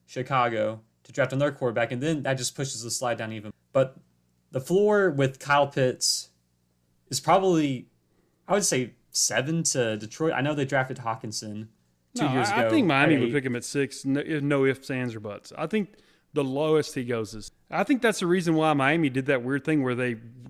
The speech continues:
Speaker 2: automatically draft back six, not even knowing who's gonna be there, because they feel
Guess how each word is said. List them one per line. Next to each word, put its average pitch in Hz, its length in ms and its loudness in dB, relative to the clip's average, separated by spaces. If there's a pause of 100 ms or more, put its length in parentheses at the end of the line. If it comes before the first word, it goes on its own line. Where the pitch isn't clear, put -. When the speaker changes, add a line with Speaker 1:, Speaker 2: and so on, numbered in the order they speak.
(300)
Speaker 2:
automatically 143 320 0
draft 135 160 0
back 127 120 -6
six, 143 200 -8
not 135 200 2
even 131 160 2
knowing 131 220 2
who's 127 140 -2
gonna 120 140 -2
be 135 100 -2
there, 143 120 0
because 117 280 -6
they 120 160 -2
feel 123 420 -4